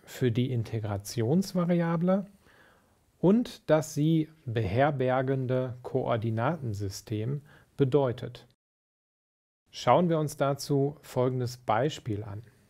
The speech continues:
Gesucht ist der Flächeninhalt der grauen Fläche. Um den skizzierten Flächeninhalt zu bestimmen,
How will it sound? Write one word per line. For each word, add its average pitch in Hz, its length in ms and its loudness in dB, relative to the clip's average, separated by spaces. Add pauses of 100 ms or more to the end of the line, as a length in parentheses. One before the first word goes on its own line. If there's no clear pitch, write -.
(760)
Gesucht 135 680 2 (440)
ist - 420 0
der 127 120 6
Flächeninhalt 143 840 2
der 131 100 2
grauen 135 380 2
Fläche. - 440 -4 (920)
Um 120 260 2
den 113 320 0 (400)
skizzierten 139 680 2
Flächeninhalt 147 720 -2
zu - 160 -10
bestimmen, 165 580 -2